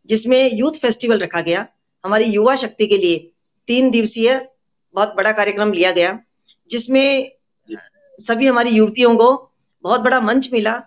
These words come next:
Speaker 1: उनकी प्रतिभा को निखारने का, उनकी प्रतिभा को उजागर करने का।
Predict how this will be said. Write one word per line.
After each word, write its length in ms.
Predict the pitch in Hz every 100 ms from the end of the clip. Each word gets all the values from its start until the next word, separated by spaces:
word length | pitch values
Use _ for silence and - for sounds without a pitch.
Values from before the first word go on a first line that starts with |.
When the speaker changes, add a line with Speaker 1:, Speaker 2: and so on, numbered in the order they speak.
| _ _ _
Speaker 1:
उनकी 220 | 233 240 262
प्रतिभा 400 | 220 226 226 226
को 140 | 240
निखारने 500 | 214 - 185 220 247
का, 320 | 240 247 - 214
उनकी 180 | 220
प्रतिभा 360 | 214 202 220 214
को 100 | 226
उजागर 480 | 220 175 190 208 247
करने 280 | 233 226 233
का। 260 | 240 254